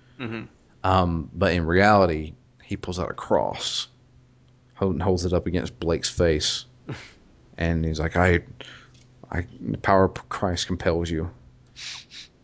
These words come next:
Speaker 2: and, and runs off.
Speaker 1: Interesting. Yeah, I, I kinda wish I had not shot him 'cause I am curious, like, about that sort of stuff, and I'm sure that's what I'll do whenever I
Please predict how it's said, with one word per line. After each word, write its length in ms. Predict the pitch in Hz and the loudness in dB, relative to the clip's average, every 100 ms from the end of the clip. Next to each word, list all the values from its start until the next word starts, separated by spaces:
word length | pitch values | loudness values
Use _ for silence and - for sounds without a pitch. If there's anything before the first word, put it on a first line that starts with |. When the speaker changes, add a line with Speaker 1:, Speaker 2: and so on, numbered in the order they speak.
| - | -2
Speaker 2:
and, 320 | 95 87 80 | 0 0 -2
and 220 | 80 80 - | -4 -6 -4
runs 260 | 90 82 | -2 0
off. 100 | 85 | 2
Speaker 1:
Interesting. 260 | 80 104 117 - _ _ _ - _ _ _ - - _ _ _ _ _ _ - | 0 -2 -8 -16 _ _ _ -20 _ _ _ -20 -20 _ _ _ _ _ _ -4
Yeah, 260 | 113 107 117 | -2 -2 -2
I, 280 | 131 131 147 | 0 4 4
I 20 | |
kinda 300 | 139 175 190 | 4 2 2
wish 380 | 123 127 147 - - | 2 2 2 0 -2
I 140 | 123 | -2
had 220 | 117 113 - - _ - | -2 -6 -10 -20 _ -12
not 380 | 113 120 127 - | -4 -2 -2 -6
shot 300 | - 135 139 | 2 6 6
him 220 | 160 165 - - | 4 -2 -12 -12
'cause 160 | - 117 | -4 0
I 100 | 113 | 0
am 140 | 113 | -2
curious, 460 | 113 117 113 113 - | -2 -2 -2 -4 -8
like, 160 | - - _ _ | -10 -10 _ _
about 360 | 110 101 107 - | -2 0 0 0
that 200 | 104 - | -2 -2
sort 180 | 120 110 | -8 -10
of 60 | |
stuff, 340 | - 113 120 - | -6 -4 -4 -6
and 120 | 110 | -10
I'm 100 | 104 | -8
sure 200 | - 110 | -8 -6
that's 240 | 113 113 | -6 -6
what 100 | 117 | -6
I'll 100 | 110 | -6
do 180 | 107 107 | -4 -6
whenever 360 | 104 104 101 101 | -6 -4 -2 -2
I 160 | 101 | -4